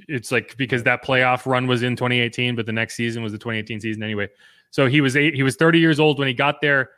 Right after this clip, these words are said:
He has a one and two record in the playoffs. That one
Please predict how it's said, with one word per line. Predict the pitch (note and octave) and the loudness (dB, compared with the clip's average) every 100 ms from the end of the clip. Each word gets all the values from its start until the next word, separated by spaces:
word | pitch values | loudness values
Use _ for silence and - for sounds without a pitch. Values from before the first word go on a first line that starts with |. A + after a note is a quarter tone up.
| _ | _
He | E3 | 2
has | D3+ | 4
a | C#3+ | 4
one | B2+ C#3+ D#3 | 4 2 2
and | D3+ | 2
two | - C#3+ | 0 0
record | C3+ C3+ C#3 | 2 0 0
in | B2+ | -2
the | A#2+ | -4
playoffs. | - D#3+ D#3+ D3+ C#3+ - _ _ - | -2 0 4 2 0 -6 _ _ -4
That | C3 B2+ | -2 -2
one | B2+ D#3+ E3+ D#3+ D#3+ C#3+ | -2 2 4 2 0 -4